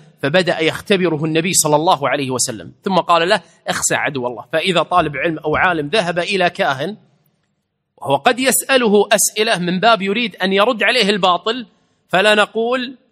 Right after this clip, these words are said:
إنك تدخل في الحالة الأولى ولا الثانية ولا الثالثة، إنما في حقه يكون من باب الجائز. هذه الأنواع أو الأقسام الأربع في مسألة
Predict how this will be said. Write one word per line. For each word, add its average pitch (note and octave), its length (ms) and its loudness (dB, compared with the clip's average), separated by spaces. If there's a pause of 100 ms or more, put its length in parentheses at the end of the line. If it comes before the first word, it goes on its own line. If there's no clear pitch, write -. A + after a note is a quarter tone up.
(160)
إنك G3 180 0
تدخل F#3+ 320 -2
في F3+ 100 -4
الحالة D3 480 0
الأولى F3+ 380 -2
ولا D#3 180 -2
الثانية G3 380 -2
ولا F#3+ 140 0
الثالثة، A3 560 -2 (360)
إنما E3 300 2
في D3 180 -2
حقه G#3+ 580 -2 (260)
يكون D3+ 320 2
من E3 200 0
باب F#3 440 0 (140)
الجائز. D3 960 -2 (1080)
هذه C4+ 420 0
الأنواع G#3+ 760 0
أو F#3+ 160 0
الأقسام G3+ 540 0
الأربع G3 480 0
في F#3 140 -8
مسألة F#3 440 -2